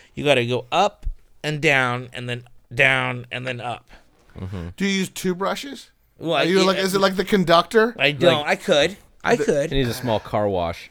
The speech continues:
Speaker 3: Right, <laughs> right.
Speaker 1: I could. I make a whole process of it.
Speaker 3: Do you ever get out of the car wash in the, like, the Shell ones where you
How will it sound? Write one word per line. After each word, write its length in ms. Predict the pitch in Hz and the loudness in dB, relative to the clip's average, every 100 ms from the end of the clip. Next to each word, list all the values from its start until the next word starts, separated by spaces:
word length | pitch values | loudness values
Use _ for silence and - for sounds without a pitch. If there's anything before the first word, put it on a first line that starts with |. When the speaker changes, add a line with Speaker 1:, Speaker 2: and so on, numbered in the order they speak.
| - | -12
Speaker 3:
Right, 320 | 190 190 180 - | -4 -4 -4 -6
<laughs> 100 | - | -8
right. 120 | 180 - - - - - | -8 -10 -12 -12 -12 -6
Speaker 1:
I 120 | 175 | -6
could. 300 | 170 175 151 139 | -2 0 -2 -2
I 80 | 175 | 0
make 180 | 226 233 | 0 4
a 60 | |
whole 120 | 254 190 | 4 4
process 420 | 226 220 190 147 | 4 4 2 0
of 160 | 127 | 0
it. 160 | 107 - - - - - - - - _ _ _ _ _ _ _ _ _ 120 | -2 -10 -12 -10 -10 -12 -20 -20 -20 _ _ _ _ _ _ _ _ _ -8
Speaker 3:
Do 80 | |
you 80 | 143 | -6
ever 100 | 175 | -4
get 160 | 170 156 | -6 -4
out 160 | 151 | -4
of 80 | 160 | -6
the 80 | 156 | -10
car 240 | - 151 | -8 -6
wash 420 | 156 160 160 - - _ - | -4 -6 -8 -16 -20 _ -16
in 220 | 135 135 | -12 -12
the, 280 | 127 127 123 _ _ - | -12 -14 -18 _ _ -20
like, 200 | 123 120 | -20 -16
the 140 | 127 - - | -18 -18 -20
Shell 400 | - 143 131 135 | -12 -8 -8 -8
ones 240 | 147 143 | -12 -12
where 100 | 123 | -12
you 140 | 120 | -12